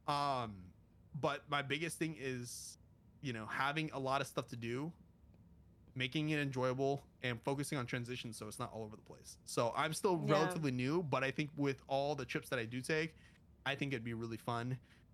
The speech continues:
Speaker 1: Um, I
Speaker 2: Oh,
Speaker 1: didn't
Speaker 2: yeah.
Speaker 1: really wanna post them for the Hawaii vlog 'cause, you know, my parents are old. We didn't really do much, and then we stayed on the resort just drinking a bunch of drinks and stuff, which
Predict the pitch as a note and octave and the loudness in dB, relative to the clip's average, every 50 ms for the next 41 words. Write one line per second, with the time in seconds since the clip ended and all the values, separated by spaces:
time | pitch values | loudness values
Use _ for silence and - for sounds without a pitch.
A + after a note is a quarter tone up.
0 | - - G#2+ G#2 G#2+ - G#2 B2 - D4 C#4 B3+ G#3+ F#3 F3 D#3 C#3 C#3 C#3+ C3+ | -8 -4 -4 -4 -2 0 4 4 6 6 6 4 2 2 2 0 0 0 0 0
1 | C#3+ C#3 C3 - - C#3+ C#3 - C3+ B2+ A#2+ B2+ A#2+ A2+ A2+ C3 C3+ C#3+ D3 C#3+ | 0 -2 0 0 0 0 0 -2 -4 -4 -2 -2 -2 0 2 2 2 2 2 2
2 | C#3 D3+ D3+ D#3+ D3+ - B2 A2+ A2 - - - B2 A#2 A2+ A2 A2+ - C#3 C3 | 2 2 2 2 0 0 -2 -2 -4 -6 -6 -4 -4 -4 -4 -6 -4 -4 -4 -4
3 | B2 - A#2 A#2 B2 A#2+ C3 C3+ C3 A#2 A#2 B2+ B2 A#2+ A#2+ A#2+ A#2+ A#2+ B2 B2 | -4 -6 -6 -4 -4 -2 -2 -2 -2 -4 -4 -6 -6 -6 -6 -4 -2 -2 0 2
4 | B2+ B2+ C3+ B2+ - - A#2+ A2 G#2+ G#2+ - - C3+ B2+ B2 A2+ A2 A2+ A#2+ A#2 | 2 2 0 0 -2 -6 -6 -6 -6 -6 0 2 4 4 4 2 0 -2 0 2
5 | A#2+ A#2+ B2+ B2 A#2+ A#2+ A#2 - B2 A#2+ - A#2+ A2+ A#2 A#2 A#2+ - A#2+ A#2+ - | 2 2 2 2 0 -2 -2 0 -2 0 0 -2 -2 -2 -2 -4 -4 -6 -6 -4
6 | A#2+ A#2+ - - C3 - - D3 C#3 C3 C3 A#2 - - | -4 -4 -4 -6 -8 0 2 2 2 2 0 -2 -6 -6